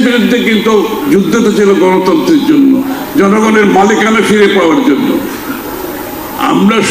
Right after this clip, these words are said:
সম্মিলিতভাবে, ঐক্যবদ্ধভাবে আজকে আবারও একসাথে কাজ করে আমাদের গণতান্ত্রিক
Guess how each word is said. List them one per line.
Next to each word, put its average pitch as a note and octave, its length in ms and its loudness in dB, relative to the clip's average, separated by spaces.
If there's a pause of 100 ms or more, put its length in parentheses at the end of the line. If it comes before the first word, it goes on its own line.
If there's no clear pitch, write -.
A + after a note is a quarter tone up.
সম্মিলিতভাবে, A3 840 2 (100)
ঐক্যবদ্ধভাবে G#3+ 920 0 (960)
আজকে - 360 0 (260)
আবারও G#3 340 2 (1600)
একসাথে F3 440 0 (160)
কাজ E3+ 160 -2 (160)
করে E3 200 4 (920)
আমাদের F#3+ 340 2 (180)
গণতান্ত্রিক F#3 680 0